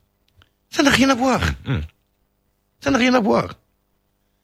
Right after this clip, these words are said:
Speaker 1: أنا باش ندير publicity فيها الزبطي والقوقي والصفار والفيغ، آه، بوت-، فيغ، آه، بيستاش، ما يمكنليش نديرها.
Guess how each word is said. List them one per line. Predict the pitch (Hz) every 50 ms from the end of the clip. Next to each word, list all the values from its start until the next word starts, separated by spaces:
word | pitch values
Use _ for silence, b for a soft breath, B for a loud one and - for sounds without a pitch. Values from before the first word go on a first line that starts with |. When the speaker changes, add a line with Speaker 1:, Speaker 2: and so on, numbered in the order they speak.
| _ _ _ _ _ -
Speaker 1:
أنا | 269 254
باش | 226 226 185
ندير | 202 175 196 180
publicity | - 185 180 170 180 151 - - 165
فيها | 147 165 165
الزبطي | 147 113 101 117 110 - - 143 143
والقوقي | 135 123 - - 135 127 120 - 131 127 127 123
والصفار | 117 113 113 110 110 104 95 - - - 123 120 110 107
والفيغ، | 107 101 101 101 98 90 110 123 110 98
آه، | 104 101 101 98 98
بوت-، | 92 90 113 123 - - -
فيغ، | 107 101 104 113 104 101
آه، | 104 104 98 95 95
بيستاش، | 90 - 156 170 - - 311 180 131 - -
ما | - 320
يمكنليش | 359 330 226 - 302 339 254 208
نديرها. | 139 101 92 85 76 -